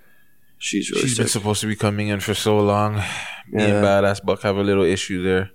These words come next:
Speaker 1: <laughs>
Speaker 2: I, a lot of these females are so dope, but again, going back to the consistency, they just don't drop.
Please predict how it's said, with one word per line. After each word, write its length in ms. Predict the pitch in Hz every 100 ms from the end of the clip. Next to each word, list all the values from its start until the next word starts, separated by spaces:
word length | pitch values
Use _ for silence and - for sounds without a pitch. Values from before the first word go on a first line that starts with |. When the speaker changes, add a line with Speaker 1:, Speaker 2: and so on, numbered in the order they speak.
| -
Speaker 1:
<laughs> 120 | - 226 - 226 202 165 - - - - -
Speaker 2:
I, 80 | - - - - - - - - - - - -
a 60 | 113
lot 160 | 135
of 80 | 151
these 140 | 151 143
females 340 | 143 143 147
are 60 | 143
so 220 | - 143
dope, 420 | 120 - 147 135
but 100 | 127
again, 280 | 123 123 127
going 200 | 120 120
back 180 | 117 -
to 80 | 131
the 60 |
consistency, 680 | - 127 - 139 135 135 113
they 120 | 101
just 220 | 101 120 -
don't 240 | 120 98
drop. 480 | - 131 143 90